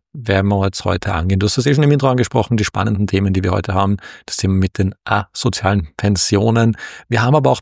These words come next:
Broker-News, Philipp. Das ist ganz, ganz frisch. Das hat's noch gar nicht ins Skript reingeschafft. Ich habe heute schnell noch ein, oder gestern ein Video rausgebracht, ähm, bei Flatex hat sich was getan, bei Trade Republic hat sich was getan. Aber das Ganze wollen wir natürlich nicht jetzt vorwegnehmen, sondern das kommt dann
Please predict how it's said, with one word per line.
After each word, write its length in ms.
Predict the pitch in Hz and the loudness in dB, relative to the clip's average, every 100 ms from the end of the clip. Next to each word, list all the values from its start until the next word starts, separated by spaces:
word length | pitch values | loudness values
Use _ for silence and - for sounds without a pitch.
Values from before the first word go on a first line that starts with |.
| - | -2
Broker-News, 800 | 113 107 156 160 120 101 95 95 | 2 4 4 4 2 4 2 0
Philipp. 240 | - 98 | 0 0
Das 120 | - 120 | 2 0
ist 160 | 120 | 0
ganz, 220 | 127 123 | -2 -2
ganz 240 | - 110 95 | 0 0 0
frisch. 240 | - 131 | 0 -2
Das 140 | - 113 | -2 -2
hat's 160 | 104 | -2
noch 100 | 110 | -4
gar 160 | - 110 | -2 -2
nicht 140 | 107 | 0
ins 160 | 110 92 | 0 0
Skript 420 | - 139 - - | -2 -2 -2 -4
reingeschafft. 540 | 90 101 92 131 156 - - - - | -2 -2 0 0 -2 -8 -20 -20 -2
Ich 100 | 127 | -2
habe 120 | 117 | 0
heute 240 | 123 131 | 0 0
schnell 240 | - 123 117 | 0 2 2
noch 160 | 117 | 4
ein, 160 | 117 113 | 2 2
oder 160 | 101 90 | 2 0
gestern 320 | 123 - 123 | -2 0 0
ein 160 | 104 | 2
Video 220 | 101 147 135 | 2 2 2
rausgebracht, 680 | 107 120 - 110 113 - | 2 0 0 0 0 -2
ähm, 320 | 127 110 110 107 | 0 2 2 2
bei 280 | 113 110 104 - | 0 0 -4 -12
Flatex 480 | - - 110 - 110 | -6 0 0 0 0
hat 140 | 110 - | -2 0
sich 160 | 107 | 0
was 160 | 104 - | 0 -2
getan, 340 | 107 98 98 | -2 0 0
bei 100 | 101 | 0
Trade 280 | 104 127 - | 0 -2 0
Republic 500 | 156 - 101 113 - | -2 -2 -2 0 0
hat 100 | 104 | -2
sich 160 | 104 98 | -2 0
was 160 | 101 | 0
getan. 380 | - 98 101 107 - - - - - | 0 0 2 0 -2 -10 -16 -18 -2
Aber 320 | 135 175 101 - | 2 4 2 0
das 140 | - | -2
Ganze 260 | 90 87 95 | -2 0 2
wollen 140 | 92 | 2
wir 80 | 92 | 2
natürlich 200 | 98 82 | 2 0
nicht 280 | 95 87 - | 0 -2 -2
jetzt 220 | 87 - | -2 -4
vorwegnehmen, 680 | - 87 107 - 95 95 90 | -4 -2 -4 -2 0 0 0
sondern 400 | 95 90 85 82 - - | 0 0 0 -4 -12 -8
das 180 | 107 - | -8 -4
kommt 240 | 95 87 | -4 0
dann 160 | 92 | -2